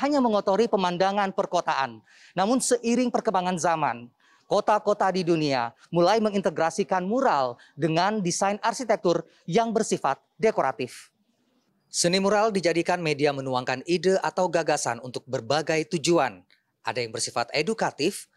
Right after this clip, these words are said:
ada yang menggagas perjuangan, menyadarkan masyarakat untuk menjaga lingkungan, bahkan bisa menjadi alat politik.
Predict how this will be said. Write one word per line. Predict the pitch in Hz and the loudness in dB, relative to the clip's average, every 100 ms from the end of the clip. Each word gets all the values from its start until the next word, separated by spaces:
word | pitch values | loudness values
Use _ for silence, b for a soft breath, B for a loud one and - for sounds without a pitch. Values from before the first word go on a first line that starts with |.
| _ | _
ada | - 123 | -10 -8
yang | 120 | -6
menggagas | 117 117 165 208 226 | -8 -4 -2 0 -2
perjuangan, | - 214 196 156 139 127 131 - - | -2 0 2 2 0 -4 -6 -18 -10
menyadarkan | 160 143 135 175 202 185 | -4 -2 0 0 0 -4
masyarakat | 131 123 127 123 127 | -2 -2 -2 -4 -6
untuk | 120 - 127 | -10 -14 -12
menjaga | 127 120 151 170 | -6 -2 0 0
lingkungan, | 180 170 151 131 123 127 b - | 0 -2 -4 -6 -6 -8 b -10
bahkan | 120 - 117 123 | -10 -8 -8 -2
bisa | 196 170 | -2 -2
menjadi | 151 131 117 123 - | -4 -4 -6 -6 -4
alat | 120 139 143 _ | -2 0 -2 _
politik. | 165 135 110 110 _ - | -2 0 -4 -16 _ -20